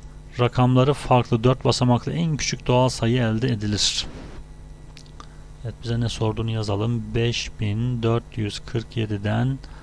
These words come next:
e, hangi sayı çıkarılırsa, çıkarılacak sayı belli değilmiş ama sonucun ne olmasını istiyor? E, rakamları farklı dört basamaklı en küçük doğal sayı.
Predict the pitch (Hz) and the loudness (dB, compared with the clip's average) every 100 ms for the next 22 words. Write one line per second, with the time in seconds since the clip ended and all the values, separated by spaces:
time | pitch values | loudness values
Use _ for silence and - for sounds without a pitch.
0 | - - - - - - - - - 117 | -16 -16 -16 -16 -18 -18 -18 -16 -6 -2
1 | 110 110 107 107 - 127 131 117 - 113 | 0 2 0 0 0 2 2 0 0 0
2 | 127 - - 113 110 117 120 - 101 98 | 2 0 2 2 2 2 2 2 2 2
3 | 113 127 127 - - - - 110 104 107 | 0 -2 -6 -12 -14 -8 -2 0 0 0
4 | 110 - 110 107 104 107 110 110 101 127 | -2 0 0 0 0 -2 0 2 2 2
5 | 131 113 - 117 110 127 127 127 113 104 | 2 0 2 2 4 4 6 6 4 2
6 | 110 101 - 113 120 147 - - - - | 0 -2 2 4 6 4 -2 -6 -18 -18
7 | - - - - - - - - - - | -18 -18 -18 -18 -18 -18 -18 -16 -16 -14
8 | - 160 113 107 107 107 107 120 117 120 | -12 -8 -6 -4 -2 -2 0 0 2 2
9 | 123 - 107 113 123 123 - 113 - 107 | 2 2 2 2 2 2 2 -2 2 0
10 | 104 - 120 127 143 - - - - - | 0 -2 0 2 0 -6 -16 -18 -18 -16
11 | - - - - - - - - - - | -16 -16 -16 -16 -18 -16 -18 -16 -8 2
12 | 131 131 123 - - - - 117 113 113 | 4 6 2 0 -2 -4 0 6 8 6
13 | 107 - 98 98 | 4 0 -2 -2